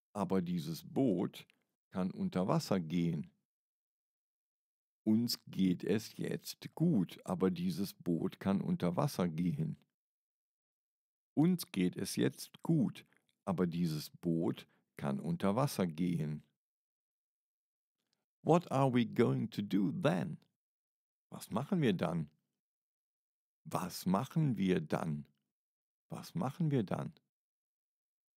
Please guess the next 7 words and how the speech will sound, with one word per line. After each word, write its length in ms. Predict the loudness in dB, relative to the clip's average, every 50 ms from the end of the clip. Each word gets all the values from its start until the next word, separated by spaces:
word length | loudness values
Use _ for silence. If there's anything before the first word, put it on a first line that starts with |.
| _ -10
Suddenly 640 | -4 -4 -2 0 0 0 0 0 0 2 2 0
the 160 | 0 -2 -6
submarine 880 | -8 -6 -4 -4 -4 -4 -4 -4 -2 -2 0 0 0 0 -2 -2 -4 -6 -8 _ _
started 840 | -16 -16 -14 -8 -6 -4 -4 -4 -6 -8 -8 -8 -8 -8 -10 -16 -20 _ _
to 120 | -2 0 0
move. 540 | 2 2 2 2 2 0 -6 -12 -20 -20 -20 _ _ _ _ _ _ _ _ _ _ _ _ _ _ _ _ _ _ _ _ _ _ _ _ _ _ _ _ _ _ _ _ _ _ _ _ _ _ _ -6
Plötzlich 920 | -2 0 0 0 -2 -4 -8 -6 -2 0 0 0 0 -2 -8 -16 -20 -20